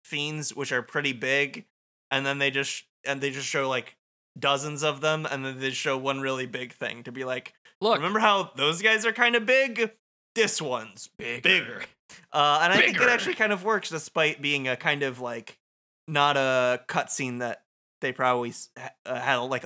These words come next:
Speaker 1: a lot of time to spend on. I think it's actually a little, it kind of works as a little camera trick. But anyway, yeah, uh,
Speaker 2: Yeah,
Speaker 1: then
Speaker 2: I
Speaker 1: the
Speaker 2: think this
Speaker 1: cactus
Speaker 2: game does
Speaker 1: shoots
Speaker 2: a lot of camera tricks.
Speaker 1: Then the, um, cactus does <laughs> shoot lasers
Speaker 2: The
Speaker 1: at
Speaker 2: cac-,
Speaker 1: them.
Speaker 2: yeah, the cactus shoots laser beams.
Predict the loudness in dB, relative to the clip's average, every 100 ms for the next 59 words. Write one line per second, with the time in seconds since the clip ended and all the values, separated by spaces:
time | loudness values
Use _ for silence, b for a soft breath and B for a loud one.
0 | -2 0 0 0 -6 -10 -10 -10 -10 -4
1 | -2 -2 -4 -8 -10 -10 -6 -8 -6 -10
2 | -10 -12 -14 _ _ _ _ _ -12 -4
3 | -4 -4 -6 -12 -12 -12 -8 -8 -6 -2
4 | -2 -2 -4 -6 -2 2 4 4 4 2
5 | 2 2 4 6 4 4 4 4 4 2
6 | 2 4 6 6 4 4 4 2 2 0
7 | -6 -8 -6 -6 -6 -8 -14 _ _ _
8 | -4 -4 -2 -2 -2 2 0 0 -8 -16
9 | -4 -2 -2 -4 -6 -4 2 2 2 2
10 | 2 2 0 0 0 2 2 2 2 2
11 | -6 -6 2 4 4 2 4 2 2 -2
12 | -4 -4 -4 0 2 2 0 -2 2 2
13 | 0 -4 -8